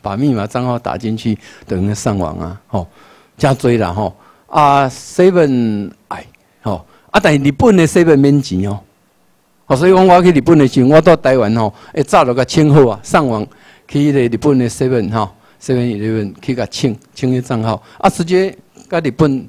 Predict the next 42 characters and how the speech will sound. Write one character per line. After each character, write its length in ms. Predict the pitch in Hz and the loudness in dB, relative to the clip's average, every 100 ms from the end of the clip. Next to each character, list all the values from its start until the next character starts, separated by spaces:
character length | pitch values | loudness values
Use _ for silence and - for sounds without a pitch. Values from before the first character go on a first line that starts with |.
| 135 | -14
你 160 | 156 151 | -8 -4
就 140 | 135 | -4
找 180 | - 110 | -4 -4
着 140 | 107 | -4
便 180 | 107 131 | -2 -2
利 120 | 127 | -2
商 240 | 120 117 120 | -2 -4 -2
店 240 | 120 104 - _ _ | -4 -6 -12 _ _
seven， 560 | - 135 117 101 107 135 | -4 -2 -2 -4 -10 -4
咱 180 | 135 139 | -2 -2
入 60 | |
去 180 | 117 101 | -4 -4
就 120 | 98 | -4
用 180 | 92 110 | -2 -2
用 140 | 104 92 | -4 -4
免 220 | 98 101 | -4 -4
钱 160 | 92 95 | -6 -12
的 180 | 95 | -12
啊， 140 | 98 104 _ _ _ _ _ | -14 -18 _ _ _ _ _
吼， 220 | - 69 - _ _ | -10 -10 -10 _ _
啊， 100 | - | 0
但 140 | 202 143 | 2 2
是 120 | 135 | 0
有 300 | 135 - - | -2 -4 -8
一 120 | - - | -8 0
点 220 | 185 131 | 2 2
啦 100 | 110 | 0
吼， 220 | 110 104 - _ _ - | -2 -4 -10 _ _ -10
日 100 | 117 | -4
本 200 | 156 156 | 0 2
的 140 | 127 | 0
seven 220 | - 135 | -2 -2
eleven 400 | 135 117 110 113 | -2 -2 -4 -6
足 120 | 101 117 - | -6 -10 -6
少 240 | 135 107 | -2 -2
的， 80 | 92 - | -4 -6
人 180 | 117 113 | -2 -2
因 120 | 123 | -2
足 180 | 139 - | -6 -10
爱 140 | 135 110 | -12 -10
国 200 | - | -8
的， 100 | 92 | -10